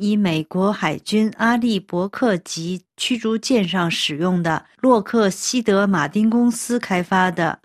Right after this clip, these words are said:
S P Y一D雷达为基础，指出美国的探测能力只需要两到三颗低轨道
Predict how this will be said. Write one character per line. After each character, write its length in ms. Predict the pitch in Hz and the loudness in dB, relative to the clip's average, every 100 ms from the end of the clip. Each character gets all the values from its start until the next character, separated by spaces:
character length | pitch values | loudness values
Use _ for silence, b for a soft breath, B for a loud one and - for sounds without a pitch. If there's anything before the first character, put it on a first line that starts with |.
| _ | _
S 340 | - 202 226 - | 0 0 0 -4
P 260 | - 262 214 | -4 -2 0
Y 320 | 208 214 160 - | 2 0 0 -4
一 200 | 247 254 | -2 -2
D 380 | 254 254 190 - - | 0 -2 -4 -6 -10
雷 260 | 175 185 | -2 0
达 200 | 220 185 | 2 0
为 120 | 175 180 | 0 -4
基 220 | - 202 | -2 -4
础， 320 | 190 151 - - | -2 -6 -8 -10
指 260 | - 175 165 | -4 -4 -4
出 280 | - 254 240 | -2 0 2
美 240 | 185 147 | 2 0
国 240 | - 180 | -2 -2
的 180 | 185 196 | 2 0
探 300 | 175 226 185 | 0 -2 -2
测 180 | - 208 | -2 -2
能 280 | 165 170 220 | -2 0 0
力 240 | 233 - - | 0 -2 -10
只 240 | 165 156 | -8 -6
需 260 | - - 233 | -6 0 2
要 180 | 185 | 2
两 340 | 151 175 160 143 | 2 0 -2 -2
到 240 | 196 175 | 0 0
三 340 | - - 240 233 | -2 0 0 0
颗 320 | - 226 208 | -2 -2 -2
低 300 | - 240 233 | -4 -4 -4
轨 160 | - | -6
道 160 | - | -2